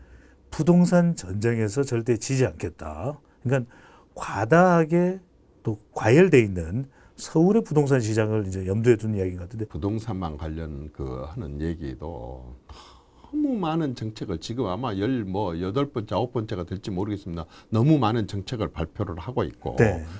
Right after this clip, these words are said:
Speaker 2: 그리고 또, 어, 부동산에 관련해서 어떤 정책을 펼치고 이렇게 할 때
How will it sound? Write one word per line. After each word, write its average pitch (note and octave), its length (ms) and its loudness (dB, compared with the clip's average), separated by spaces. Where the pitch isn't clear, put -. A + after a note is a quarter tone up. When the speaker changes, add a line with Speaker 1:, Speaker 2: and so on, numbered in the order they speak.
Speaker 2:
그리고 C#3+ 280 2
또, G#2+ 320 0
어, D2 180 -2
부동산에 B2 520 0
관련해서 D#2+ 760 -6
어떤 D#2 560 -4
정책을 E2+ 440 -4
펼치고 A#2 420 -4
이렇게 D#2+ 260 -6
할 E2+ 140 -6
때 C2+ 480 -6